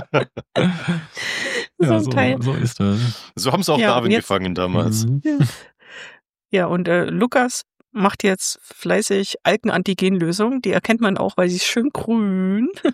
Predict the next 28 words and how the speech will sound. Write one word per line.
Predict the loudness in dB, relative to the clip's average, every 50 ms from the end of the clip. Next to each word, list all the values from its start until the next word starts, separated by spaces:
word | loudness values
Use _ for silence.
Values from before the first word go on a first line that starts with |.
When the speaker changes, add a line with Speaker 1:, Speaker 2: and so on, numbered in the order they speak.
| -2 _ _ _ -8 -2 0
Speaker 1:
Die | 0
ist | 0 0 -2 -6 -2
Speaker 2:
Die | 2 2 4 4 4
wird | 4 2
Speaker 1:
gut. | 2 2
Speaker 2:
fleißig | 2 2 2 2 0 0 2
auf | 0 0 0
der, | 2 0 2 0 0 0
auf | 0 -2 0 0
der | 0 0 2 0
Krankenstation | 0 0 -2 0 0 0 0 2 0 0 0 0 0 0 2 2 0 0 -2 -2
produziert | 0 0 0 0 0 -2 0 0 0 0 0 0
und | 0 0
da | 0 2 2
werden | 2 2 0 0
auch | -2 -4
gleich | -2 0 0 0 0 0 -2
die | -2 0 0 0 0 0
ersten | 0 -2 -2 -2 -2 0 0
Menschen | 0 0 0 0 0 2
behandelt. | 2 2 2 2 0 -2 -4 -6
Ich | -8 -8
glaub, | -4 -4 -4 -2
der | 0 0
erste | 0 0 0 0 0
Mensch | 0 0 0 -2
ist | -4 -4 -4
auch | -4 -4